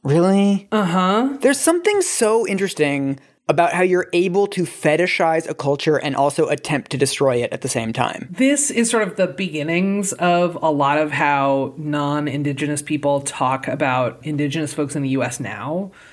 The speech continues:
Speaker 1: Mm-hmm.
Speaker 2: which is like, "They're gone now, and we can revere them."
Speaker 1: Right.
Speaker 2: These medicine shows, and particularly Indian medicine companies, there were sev-, there was an Oregon Indian medicine company. Side note,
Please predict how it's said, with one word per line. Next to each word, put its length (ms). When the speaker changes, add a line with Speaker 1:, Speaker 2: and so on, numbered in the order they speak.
Speaker 1:
Mm-hmm. 340
Speaker 2:
which 180
is 140
like, 340
"They're 300
gone 500
now, 600
and 180
we 120
can 180
revere 460
them." 360
Speaker 1:
Right. 420
Speaker 2:
These 500
medicine 380
shows, 200
and 100
particularly 720
Indian 580
medicine 420
companies, 480
there 120
were 80
sev-, 260
there 100
was 120
an 120
Oregon 520
Indian 380
medicine 380
company. 580
Side 360
note, 340